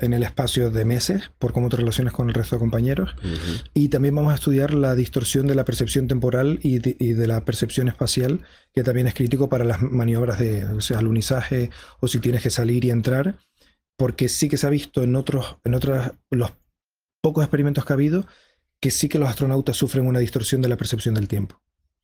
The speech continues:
Speaker 2: ¿Sí?
Speaker 1: Sí. No la distorsión del espacio-tiempo por la relatividad, porque al final a la velocidad a la que va la,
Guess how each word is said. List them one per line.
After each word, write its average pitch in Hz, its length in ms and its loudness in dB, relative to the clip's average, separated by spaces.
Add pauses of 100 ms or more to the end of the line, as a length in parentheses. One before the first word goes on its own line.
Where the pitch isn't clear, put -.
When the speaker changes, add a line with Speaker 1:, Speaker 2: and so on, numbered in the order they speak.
(140)
Speaker 2:
¿Sí? 233 260 0 (140)
Speaker 1:
Sí. - 320 -4 (440)
No 151 220 4
la 165 100 4
distorsión 143 580 2
del 123 180 2
espacio-tiempo 127 840 0
por 131 140 0
la 123 80 0
relatividad, 120 500 2
porque 120 180 -2
al 113 60 0
final 127 220 0
a 131 60 2
la 123 100 2
velocidad 120 360 0
a 131 40 2
la 131 80 0
que 127 80 0
va 127 140 2
la, 123 420 0